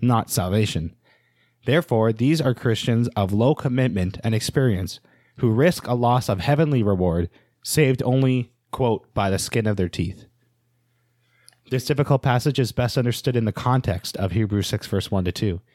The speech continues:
The writer of the Hebrews means that if they retreat back to Judaism, all the religious repentance in the world will do them no good. Retreating from distinctive Christianity into the safe ideas and customs of their former religious experience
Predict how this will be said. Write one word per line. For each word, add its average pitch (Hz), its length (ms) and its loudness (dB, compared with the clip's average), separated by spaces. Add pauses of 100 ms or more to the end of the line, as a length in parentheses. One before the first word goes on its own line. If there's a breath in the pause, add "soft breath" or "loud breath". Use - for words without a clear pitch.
(280 soft breath)
The 113 120 0
writer 139 220 4
of 135 60 4
the 131 80 4
Hebrews 135 380 2
means 123 240 2
that 120 140 2
if 110 120 -2
they 123 200 2
retreat 127 560 0
back 123 180 4
to 117 100 0
Judaism, 127 640 2 (480 soft breath)
all 127 160 4
the 143 120 2
religious 123 680 2
repentance 104 640 0
in 107 120 0
the 104 80 2
world 104 400 2
will 110 80 0
do 123 180 0
them 120 160 0
no 120 140 4
good. 117 320 -2 (580 soft breath)
Retreating 147 460 2
from 139 160 2
distinctive 131 480 0
Christianity 123 800 0
into 113 160 0
the 107 120 2
safe 123 360 0
ideas 117 500 2
and 110 140 -2
customs 107 480 -2
of 113 100 -2
their 113 140 0
former 135 360 0
religious 101 400 0
experience 92 640 -4